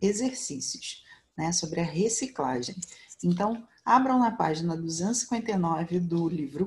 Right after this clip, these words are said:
quatro e acompanhem. Vamos lá. Na página duzentos e cinquenta e nove, diz assim:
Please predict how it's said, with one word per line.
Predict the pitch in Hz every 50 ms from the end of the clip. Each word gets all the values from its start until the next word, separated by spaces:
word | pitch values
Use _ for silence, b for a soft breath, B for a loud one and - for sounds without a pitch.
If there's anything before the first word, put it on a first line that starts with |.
| 190 -
quatro | - - 175 160 170 - - - - 262 - - b b b b b b b
e | - 175 165
acompanhem. | 160 180 - - 233 262 294 302 - 220 208 208 208 220 233 247 240 240
Vamos | - 220 220 226 254 262
lá. | 254 196 143 180 185 - - - - _ _ _ _ _ - - _ _ _ _ - - _ _ _ _ _ _ _ _ _ _ _ _ _ _ - B B B 247 B B B B B B
Na | 302 294
página | - - 233 214 208 202 196 190 190
duzentos | 175 165 165 160 175 196 226 233 -
e | 180 180
cinquenta | - - - - - 156 151 - 151
e | 139
nove, | 151 180 185 180 147 147 - - - b b b b b b b -
diz | 160 170 185 180 175
assim: | 196 202 196 - - - - 196 196